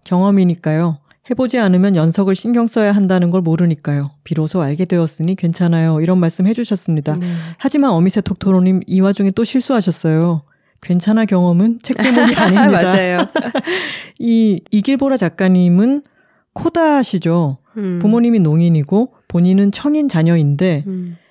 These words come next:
Speaker 1: 해보지 않으면 알 수 없어서라고 하는 책의 서문에 보면은, 어, 작가님의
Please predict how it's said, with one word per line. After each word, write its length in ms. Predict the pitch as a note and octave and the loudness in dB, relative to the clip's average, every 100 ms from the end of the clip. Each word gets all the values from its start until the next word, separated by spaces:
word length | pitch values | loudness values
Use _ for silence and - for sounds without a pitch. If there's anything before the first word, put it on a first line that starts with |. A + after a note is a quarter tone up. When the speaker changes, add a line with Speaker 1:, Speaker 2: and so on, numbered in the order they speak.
| _ _ _ - | _ _ _ -8
Speaker 1:
해보지 320 | D4 D#4 D#4 | -4 -2 0
않으면 280 | G#3+ F#3 F#3 | 2 2 2
알 140 | C#3+ | 0
수 140 | C#3 E3 | 0 -4
없어서라고 760 | - E3 - E3 D#3 D3+ D3 D#3+ | -2 -4 -2 -2 0 -2 -2 -2
하는 420 | E3+ G3+ G3 F#3+ | 0 2 2 0
책의 680 | - - C#4 G#3 G3 F#3+ C#3+ | -4 -6 -2 0 0 0 -2
서문에 480 | - C4 D4 D4 B3+ | -2 -2 0 0 -2
보면은, 680 | E3+ D3+ D3+ D#3 F3+ D3 C#3+ - _ _ _ _ | 0 0 2 2 2 0 -4 -12 _ _ _ _
어, 200 | D3+ C#3+ | -10 -8
작가님의 920 | D3 E3 - G3+ G3 G3 F#3+ G#3 G#3+ | -6 -8 -2 0 2 4 2 2 0